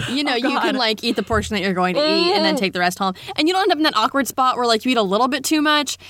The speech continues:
Speaker 1: and so then you have, like, not enough that's really worth taking home.
Speaker 2: Are
Speaker 1: But
Speaker 2: you
Speaker 1: if you finish
Speaker 2: suggesting
Speaker 1: it, you're gonna be
Speaker 2: Are you suggesting the tree dismember human beings before it begins its meal?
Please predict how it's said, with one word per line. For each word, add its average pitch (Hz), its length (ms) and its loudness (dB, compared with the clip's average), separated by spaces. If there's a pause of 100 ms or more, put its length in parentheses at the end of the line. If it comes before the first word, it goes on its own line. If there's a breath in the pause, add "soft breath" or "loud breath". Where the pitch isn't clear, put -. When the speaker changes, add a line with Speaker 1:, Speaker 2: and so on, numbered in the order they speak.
(120)
Speaker 1:
and - 120 0
so 254 80 -2
then 269 140 2
you 302 80 2
have, 285 140 2
like, - 160 0
not 233 200 2
enough 220 260 0
that's 214 160 -2
really 196 160 2
worth 175 260 -4
taking 254 240 -2
home. 262 320 0
Speaker 2:
Are 269 60 2
Speaker 1:
But 214 60 2
Speaker 2:
you - 20 0
Speaker 1:
if 208 80 0
you 214 100 0
finish 294 200 2 (160)
Speaker 2:
suggesting 302 120 2 (120)
Speaker 1:
it, - 40 0
you're 226 100 -2
gonna 208 140 -4
be 175 260 0 (220 loud breath)
Speaker 2:
Are 247 60 2
you 285 100 2
suggesting 370 480 2
the 247 80 2
tree 240 320 0
dismember 214 600 0
human 214 340 0
beings 202 340 -2
before 202 300 -4
it 185 80 2
begins 190 320 -2
its 180 160 -10
meal? 202 340 0